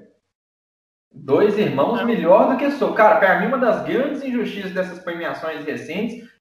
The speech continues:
Speaker 1: é Soul estar ganhando de Dois Irmãos, cara.
Speaker 2: Dois Irmãos eu achei muito legal, velho, muito fofinho, curti.
Speaker 1: Conta, conta a sinopse aí pra galera, cara, pro pessoal que não, não
Speaker 2: Ai,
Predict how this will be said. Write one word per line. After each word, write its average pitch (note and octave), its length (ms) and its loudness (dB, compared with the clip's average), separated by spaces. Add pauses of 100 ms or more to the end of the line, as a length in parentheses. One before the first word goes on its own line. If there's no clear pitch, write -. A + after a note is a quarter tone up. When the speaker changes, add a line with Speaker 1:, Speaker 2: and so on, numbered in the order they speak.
Speaker 1:
é D3 180 0
Soul - 500 0
estar B3 420 2
ganhando G3 520 0
de B3+ 120 -2
Dois A#3+ 260 4
Irmãos, C3+ 480 0
cara. G2 340 -8 (960)
Speaker 2:
Dois B2 240 -4
Irmãos B2 280 -2
eu B2+ 60 2
achei B2 200 -2
muito A2+ 480 -8
legal, G#2 460 -2
velho, G#2+ 280 -4
muito C#3+ 300 -6
fofinho, A#2+ 560 -6
curti. - 280 -4
Speaker 1:
Conta, B3+ 400 6
conta A3 280 6
a - 20 6
sinopse G#3 540 4
aí F#3+ 100 -2
pra F3+ 140 4
galera, E3+ 500 4
cara, C3 280 0
pro B2+ 100 -4
pessoal C3 400 2
que C3 80 -6
não, A#2+ 340 -6
não A2+ 360 -6
Speaker 2:
Ai, A2 100 -8